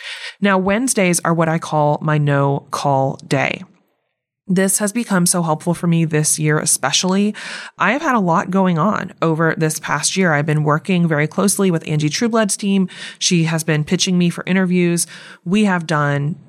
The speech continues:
dozens of podcast interviews over this past year.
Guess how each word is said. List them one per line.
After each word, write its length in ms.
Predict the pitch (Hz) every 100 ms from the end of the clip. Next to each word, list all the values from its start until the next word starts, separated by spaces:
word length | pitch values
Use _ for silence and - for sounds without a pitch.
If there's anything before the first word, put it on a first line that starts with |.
| -
dozens 640 | 175 165 165 165 151 143 -
of 320 | - 147 147
podcast 580 | - 151 165 143 - -
interviews 420 | 143 151 147 147
over 180 | 156 147
this 140 | 147
past 380 | 147 151 147 -
year. 320 | 170 156 147